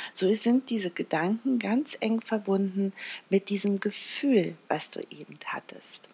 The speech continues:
Und wenn du jetzt ein Mindset hast, was eher positive Erlebnisse erlebt hat, so wirst du auch merken, dass du eher mit einem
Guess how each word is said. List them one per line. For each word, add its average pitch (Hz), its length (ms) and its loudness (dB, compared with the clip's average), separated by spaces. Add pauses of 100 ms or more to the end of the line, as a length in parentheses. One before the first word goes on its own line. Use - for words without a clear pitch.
(1600)
Und 170 160 0
wenn 190 160 6
du 208 60 6
jetzt 214 420 2
ein 180 300 0
Mindset 214 680 -2
hast, - 300 -10
was - 280 -6
eher 226 240 2
positive 233 880 -2
Erlebnisse 196 720 -2
erlebt 156 500 -8
hat, 160 120 -10 (380)
so 175 220 -4
wirst 226 280 4
du - 100 -2
auch 180 160 -8
merken, 185 540 2
dass 202 200 0
du 175 100 -2
eher 190 340 0
mit 208 220 0
einem 165 420 -8